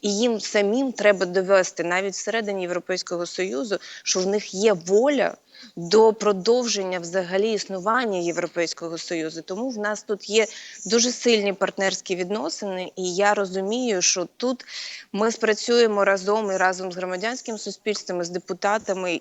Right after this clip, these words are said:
і з голландцями як такими, тому що треба підняти на поверхню, що суть не в угоді,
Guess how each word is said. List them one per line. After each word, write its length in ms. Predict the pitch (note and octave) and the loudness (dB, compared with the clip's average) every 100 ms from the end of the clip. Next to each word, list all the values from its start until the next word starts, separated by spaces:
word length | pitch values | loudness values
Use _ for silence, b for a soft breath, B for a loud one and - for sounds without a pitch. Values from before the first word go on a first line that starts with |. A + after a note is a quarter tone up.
| - | -4
і 200 | F#3 F3 | -2 -2
з 140 | E3 | -4
голландцями 680 | E3+ F#3+ F#3+ G#3+ G#3+ G3 F3+ | -2 2 4 2 -2 -6 -4
як 240 | F3 F#3 - | -2 -2 -4
такими, 520 | G#3 - A#3+ F3 D#3 - - B B | -10 -4 -2 -2 -4 -10 -20 B B
тому 260 | - G3 G#3 | -2 0 2
що 140 | G3 | 0
треба 400 | G3 G#3 A3+ G#3 | 0 2 2 2
підняти 880 | G3+ G3+ F#3+ G3 A3+ B3+ - F#3 E3 - B A3 | 0 -2 -2 0 0 -2 -2 -2 -2 -6 B -4
на 160 | F#3+ G3+ | 0 0
поверхню, 720 | G3 F#3 G#3+ A#3 - F3 D#3+ | 2 0 2 0 -2 -6 -2
що 180 | - F3+ | -2 -4
суть 520 | - B3+ C4+ - F#3+ | -6 -2 -2 -2 -6
не 200 | F#3 G3+ | -2 0
в 100 | G#3 | 0
угоді, 560 | G3+ A#3 B3+ F3 - | 0 4 4 4 -4